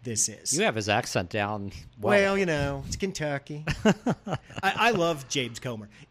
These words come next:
Speaker 1: Any man that can stand there with a straight face and have the spine to deliver, I, I'm not gonna say lie, but the level of bullshit that he's shoveling,
Speaker 2: <laughs> That he
Speaker 1: in some
Speaker 2: peddled,
Speaker 1: ways,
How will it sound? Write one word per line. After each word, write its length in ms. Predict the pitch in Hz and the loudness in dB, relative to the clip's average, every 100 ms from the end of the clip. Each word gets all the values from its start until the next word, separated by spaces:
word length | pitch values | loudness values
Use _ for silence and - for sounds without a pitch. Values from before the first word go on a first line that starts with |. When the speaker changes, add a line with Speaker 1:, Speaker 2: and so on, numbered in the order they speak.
| - | 0
Speaker 1:
Any 300 | 254 311 330 | 2 2 2
man 360 | 254 226 185 | 2 2 0
that 160 | 156 156 | 0 -2
can 140 | 156 143 | -4 -4
stand 400 | - 156 160 139 | -2 0 -2 -2
there 120 | 127 | -6
with 120 | 117 | -4
a 40 | |
straight 400 | 113 - 156 175 | -6 0 0 0
face 480 | - - 147 117 101 | -4 -4 -4 -4 -6
and 80 | 127 | -6
have 160 | 139 135 | -6 -4
the 80 | 135 | 0
spine 600 | - - 160 151 123 117 | 0 0 -2 -2 -6 -8
to 120 | 135 | -10
deliver, 600 | 135 127 151 165 127 107 - - - - - _ _ - | -10 -6 -4 -4 -6 -10 -16 -20 -20 -20 -20 _ _ -4
I, 80 | 240 | -2
I'm 80 | 240 | 2
not 160 | 254 240 | 2 2
gonna 120 | 185 | 2
say 200 | 165 135 | 2 0
lie, 400 | 131 139 120 120 | 0 -2 -2 -4
but 260 | 113 131 123 _ 143 | -4 -6 -8 _ -4
the 140 | 165 | -2
level 480 | 156 156 196 214 214 | -2 0 0 2 0
of 160 | 151 117 | -2 -2
bullshit 500 | 156 170 - 131 107 | -2 0 -2 -2 -4
that 100 | 131 | -2
he's 180 | 135 147 | 0 0
shoveling, 540 | - 135 151 165 180 185 | 0 2 2 0 0 -4
Speaker 2:
<laughs> 120 | - | -6
That 120 | - 123 | 2 4
he 60 | |
Speaker 1:
in 60 | 117 | 6
some 160 | - - | 6 6
Speaker 2:
peddled, 160 | - | 6
Speaker 1:
ways, 160 | 127 151 | 4 4